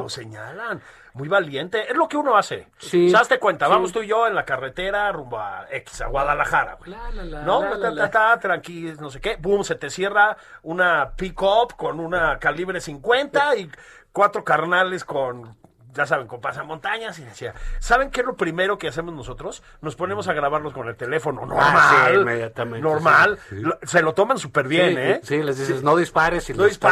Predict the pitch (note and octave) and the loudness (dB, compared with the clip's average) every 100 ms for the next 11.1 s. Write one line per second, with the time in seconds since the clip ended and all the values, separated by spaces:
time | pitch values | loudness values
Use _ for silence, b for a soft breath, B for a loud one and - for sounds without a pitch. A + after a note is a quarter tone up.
0 | G3 A#3 C#3 D3+ C#3 A2+ - B2 - G3 | 6 6 6 4 4 -2 -4 -4 2 6
1 | F#3+ F3+ E3 G#3+ A#3+ A#3 G#3 - B3+ G#3 | 6 4 2 4 6 6 8 8 8 6
2 | A3+ - F3 G#3 - A2+ - - E3 F3+ | 4 2 2 0 0 -10 -4 4 6 6
3 | G#3+ A3+ A#3+ E3+ B3+ C#4+ C#3+ F3 A3+ C#3+ | 4 4 4 2 2 2 4 4 4 4
4 | C3+ A#3 F4 C5+ D5+ - - A#4+ - - | 2 2 0 -6 -6 -4 -4 -8 -8 4
5 | D4+ - A3+ F#3+ G#3 G3+ E3 F3 E3+ D3 | 4 4 2 0 0 0 2 2 2 -4
6 | - C#3 B2+ B2+ A2+ G2 F2+ F#2 G2 - | -4 -2 0 0 0 -6 -8 -8 -4 2
7 | - - G3 F#3 F#3 F#3 E3+ D#3+ D3+ D#3 | 4 6 6 8 8 8 8 6 4 4
8 | D#3+ D3+ F#3+ G3+ F#3+ F#3 F3 C3+ A2+ A#2 | 4 4 0 0 0 -2 -4 -4 -2 -2
9 | A2+ G2 C#3+ F3+ F3 C#3 F#3 F3 F3+ E3 | -2 -6 -6 -4 -6 -6 -8 0 0 0
10 | D#3 D#3+ - F#3+ F#3 F#3 F3+ E3+ - F3+ | -4 -6 -2 -2 -2 -4 -4 -6 -6 -6
11 | F3 | -6